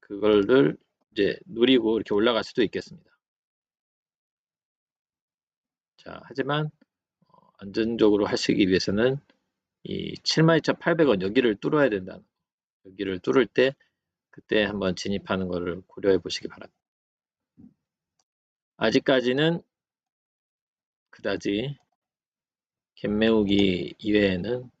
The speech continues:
사실 별로 메리트가 없습니다. 자, 이상으로, 어, 카카오까지만 한번 볼까요? 카카오, 카카오 하락 트렌드를 이렇게 뚫기는 했는데 지금 다시 하락이 나오면서,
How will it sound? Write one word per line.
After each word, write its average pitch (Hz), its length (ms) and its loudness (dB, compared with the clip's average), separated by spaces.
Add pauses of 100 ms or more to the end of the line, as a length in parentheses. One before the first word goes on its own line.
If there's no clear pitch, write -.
(100)
사실 - 380 -6 (640)
별로 104 160 4
메리트가 113 440 2
없습니다. 92 520 -8 (1900)
자, 98 360 0
이상으로, 143 500 0
어, 113 200 0
카카오까지만 156 800 -2
한번 135 180 -6
볼까요? 104 460 -8
카카오, 131 760 2 (1600)
카카오 160 840 2
하락 190 280 -2
트렌드를 175 640 2
이렇게 139 200 2
뚫기는 175 440 -2
했는데 156 680 2
지금 123 240 -8
다시 127 480 -4
하락이 165 600 -4
나오면서, 110 720 -10